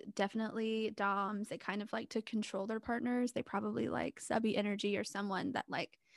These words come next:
pushes back a little bit with them. So, like, a bratty sub would probably be a really great fit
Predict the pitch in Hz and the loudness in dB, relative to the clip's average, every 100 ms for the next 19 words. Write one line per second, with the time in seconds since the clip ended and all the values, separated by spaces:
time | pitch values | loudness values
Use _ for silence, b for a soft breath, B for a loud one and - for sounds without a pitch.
0 | b b - 214 214 - 175 - 220 220 | b b 0 0 2 0 0 2 0 2
1 | 220 240 - 226 233 208 208 196 180 - | 0 -2 0 0 6 4 4 4 6 6
2 | - - 143 - - 110 120 104 - - | 2 0 0 0 2 2 0 -6 -4 -4
3 | - 107 - - 123 - 151 - | -4 -6 -8 -6 -6 -4 0 0